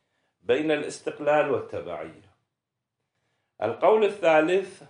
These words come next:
هو القول بالصحة مع الانضمام مطلقاً، يعني في مقابل القول ال-، الأول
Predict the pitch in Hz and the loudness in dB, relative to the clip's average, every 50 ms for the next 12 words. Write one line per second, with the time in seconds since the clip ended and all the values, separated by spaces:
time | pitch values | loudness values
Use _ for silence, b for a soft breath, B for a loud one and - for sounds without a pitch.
0 | _ - 127 127 131 127 123 - - 160 170 185 190 190 185 143 120 120 117 - | _ -4 0 0 2 0 0 0 0 2 4 4 4 2 0 -4 -8 -10 -12 -12
1 | - - 185 180 - - - 185 185 185 - 196 202 214 208 214 - - 185 127 | -10 -8 -8 -8 -8 -2 0 0 0 0 -2 -6 -6 -6 -8 -10 -14 -8 -6 -2
2 | 113 110 117 107 - - 101 104 101 90 98 95 107 120 131 135 131 113 - - | -2 -2 -2 -4 -6 -10 -12 -12 -10 -10 -8 -6 -4 -4 -4 -4 -6 -8 -12 -14
3 | - 90 85 80 - - 87 80 87 85 85 87 92 90 - - 95 92 92 - | -10 -10 -10 -10 -8 -10 -10 -10 -12 -12 -14 -14 -14 -14 -14 -14 -14 -14 -14 -8
4 | - 117 120 131 131 131 127 110 90 - - - 123 131 139 156 165 175 - 98 | -4 -2 -2 -2 -2 -6 -10 -14 -16 -10 -4 -2 -2 -2 -2 -4 -6 -6 -8 -10
5 | 98 - - _ _ _ _ 92 92 90 - 95 92 80 80 80 76 - | -14 -18 -20 _ _ _ _ -16 -14 -10 -8 -8 -8 -8 -8 -12 -14 -16